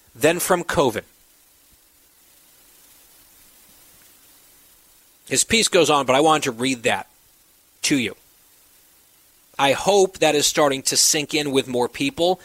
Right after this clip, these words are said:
but there are a lot of folks who have been complicit in this harm for a long time. These revelations that he just outlined and summarized, the, they're not really revelations. I should take that back. They're summaries of revelations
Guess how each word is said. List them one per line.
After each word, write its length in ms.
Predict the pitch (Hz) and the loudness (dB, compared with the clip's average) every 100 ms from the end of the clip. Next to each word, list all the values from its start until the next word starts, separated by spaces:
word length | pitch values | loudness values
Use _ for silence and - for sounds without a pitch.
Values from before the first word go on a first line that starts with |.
| - - | -20 -4
but 200 | 139 - | -2 2
there 120 | 160 | 4
are 140 | 151 131 | 4 4
a 60 | |
lot 280 | 120 131 190 | 4 2 2
of 80 | 208 | 0
folks 540 | - 160 185 - - _ _ _ _ _ _ _ _ _ _ _ - | 0 0 2 -2 -4 _ _ _ _ _ _ _ _ _ _ _ 0
who 140 | 165 | 2
have 100 | 151 | 4
been 160 | 156 156 | 2 -2
complicit 760 | - 139 - - - - - _ _ - | -8 -8 -2 0 0 -2 -10 _ _ -6
in 140 | 160 | -2
this 200 | 147 - | 0 -2
harm 380 | - 123 113 110 - - | 0 -2 -2 -10 -18 -10
for 240 | - 156 | 0 2
a 80 | 139 | 2
long 300 | 139 160 160 | 2 0 0
time. 340 | 170 139 127 - - 117 | -2 -2 -4 -10 -16 -2
These 280 | 185 226 190 | 0 0 2
revelations 640 | 208 190 151 156 - 185 | 2 4 2 2 0 -2
that 140 | 165 - | -4 -4
he 100 | 139 | -4
just 320 | 143 151 - | 0 0 0
outlined 460 | 139 143 151 151 160 | 0 0 0 -2 -4
and 160 | 143 | -4
summarized, 580 | - 143 143 165 170 175 - - - | -2 0 0 0 0 -2 -8 -20 -6
the, 140 | 180 | -2
they're 160 | 175 202 | 2 2
not 160 | 233 | 4
really 180 | 214 208 | 6 6
revelations. 640 | 202 175 208 233 - - - _ _ _ _ - | 6 2 0 0 -4 -12 -14 _ _ _ _ -4
I 80 | 156 | -2
should 140 | 170 | 0
take 200 | 190 180 | 0 2
that 200 | 165 - | 2 2
back. 300 | 143 92 - _ _ _ _ _ _ _ | -2 -2 -10 _ _ _ _ _ _ _
They're 120 | 160 | 0
summaries 800 | 151 - - 240 233 151 127 127 | 2 2 4 4 2 2 0 0
of 180 | 151 123 | -2 2
revelations 760 | 165 160 143 135 - 117 113 | 2 2 2 2 0 -6 -8